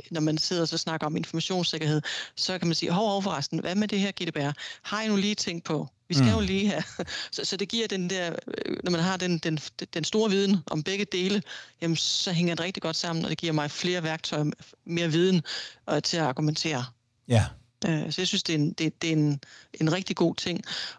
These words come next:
Speaker 1: Og så kan jeg da godt stå og så sige, "Jamen, der er så også måske mange ting inden for informationssikkerheden,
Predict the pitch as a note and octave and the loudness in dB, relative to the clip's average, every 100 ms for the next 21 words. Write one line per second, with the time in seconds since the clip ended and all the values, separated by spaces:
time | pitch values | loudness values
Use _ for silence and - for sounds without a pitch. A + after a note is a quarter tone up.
0 | _ _ D3+ E3 F#3 E3 D#3+ D#3 F3+ E3 | _ _ -2 0 -2 0 0 0 0 0
1 | D#3 - E3+ D#3+ D#3 E3 D#3 F#3 F3+ - | 0 0 -2 0 -2 -2 -2 0 -2 0
2 | D#3+ E3+ F3+ E3 D#3+ E3+ F3 - D3+ - | 2 2 0 0 0 0 0 0 -4 -4
3 | D#3+ - _ - - A3 F#3+ E3+ D#3+ D#3 | -6 -6 _ -10 -4 -2 -2 0 2 4